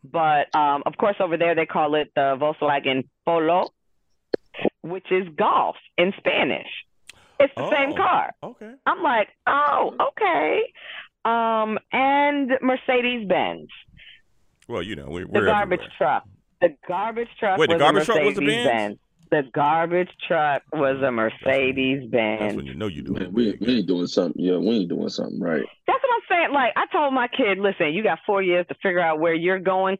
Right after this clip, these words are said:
Speaker 1: 'cause I'm going. I am going out of here." Like, it's, life is just different.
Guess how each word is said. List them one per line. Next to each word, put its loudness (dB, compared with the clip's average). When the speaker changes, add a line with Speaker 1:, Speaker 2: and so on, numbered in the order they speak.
Speaker 1:
'cause 0
I'm 0
going. 0
I 2
am -2
going 0
out 0
of 0
here." 2
Like, -2
it's, 0
life 2
is -4
just -2
different. 0